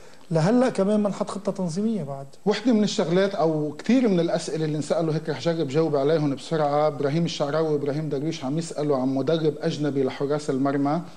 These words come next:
Speaker 2: الكلام صحيح، وفق معلوماتي إنه ثيو بوكر طلب إنه يكون في مدرب أجنبي، مش بس لحراس مرمى المنتخب، للإشراف على حراس المرمى بلبنان، لمساعدة مدربين الحراس. هذا الكلام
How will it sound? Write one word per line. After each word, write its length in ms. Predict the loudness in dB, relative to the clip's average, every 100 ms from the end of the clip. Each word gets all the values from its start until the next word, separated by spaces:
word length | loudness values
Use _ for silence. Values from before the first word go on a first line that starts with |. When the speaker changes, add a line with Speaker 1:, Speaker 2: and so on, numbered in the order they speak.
| -12
Speaker 2:
الكلام 440 | -10 -2 0 0 0
صحيح، 420 | -4 -8 -8 -8
وفق 200 | -8 -6
معلوماتي 540 | -6 -4 -2 -2 -2
إنه 160 | -4 -4
ثيو 280 | -4 -2 0
بوكر 420 | 0 0 -2 -4 -8 -18 -20 -2
طلب 280 | 2 2 0
إنه 160 | -2 -2
يكون 200 | -2 -2
في 140 | -2
مدرب 460 | 0 0 2 0 0
أجنبي، 540 | -6 -4 -2 -2 -2 -8 0
مش 180 | 0 2
بس 220 | -2 -2
لحراس 440 | -6 -4 -4 -4 -4
مرمى 240 | -4 -2
المنتخب، 480 | -2 -4 -6 -6 -4
للإشراف 520 | -4 -4 -4 -4 -4
على 120 | -6
حراس 360 | -4 -4 -4 -4
المرمى 360 | -4 -2 -2
بلبنان، 640 | 0 2 2 0 -2 -2 -4 -10 -6
لمساعدة 640 | -2 0 0 0 0 -2 -2
مدربين 540 | -2 0 0 0 0
الحراس. 500 | -2 -4 -6 -6 -6
هذا 120 | -6
الكلام 420 | -6 -2 -2 -2